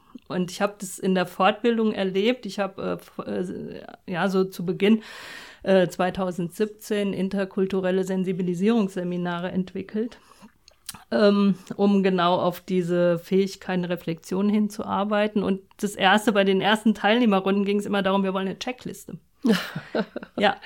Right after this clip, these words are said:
Speaker 1: also eine Checkliste für, wie
Speaker 2: Mhm.
Speaker 1: gehe ich mit Menschen aus der Türkei um, wie gehe ich mit Menschen von da um und, und, und, ne? Also immer wieder der Wunsch zu, ähm,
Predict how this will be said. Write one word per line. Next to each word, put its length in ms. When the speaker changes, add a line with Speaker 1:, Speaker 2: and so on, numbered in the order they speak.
Speaker 1:
also 160
eine 200
Checkliste 580
für, 340
wie 120
Speaker 2:
Mhm. 60
Speaker 1:
gehe 200
ich 140
mit 240
Menschen 440
aus 140
der 140
Türkei 460
um, 260
wie 140
gehe 260
ich 120
mit 200
Menschen 720
von 180
da 180
um 200
und, 240
und, 180
und, 240
ne? 180
Also 220
immer 300
wieder 200
der 220
Wunsch 360
zu, 400
ähm, 260